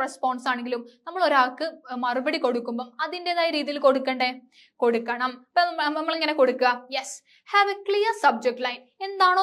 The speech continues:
നിങ്ങൾ പറയാൻ ഉദ്ദേശിക്കുന്നത് അതിനൊരു ഹെഡിങ് കൊടുക്കുക, ഒരു സബ്ജക്ട് ലൈൻ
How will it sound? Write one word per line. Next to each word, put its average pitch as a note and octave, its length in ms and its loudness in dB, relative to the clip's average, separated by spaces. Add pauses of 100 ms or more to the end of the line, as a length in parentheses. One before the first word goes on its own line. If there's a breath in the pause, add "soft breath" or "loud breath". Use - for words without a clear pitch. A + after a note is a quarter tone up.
നിങ്ങൾ C4 160 0 (140)
പറയാൻ B3 340 -2
ഉദ്ദേശിക്കുന്നത് A#3+ 520 -4 (100)
അതിനൊരു E4 340 -2 (340)
ഹെഡിങ് B3 400 -4
കൊടുക്കുക, A3 260 -4 (180)
ഒരു F#4 140 -6
സബ്ജക്ട് A#3+ 360 2
ലൈൻ A#3+ 140 -2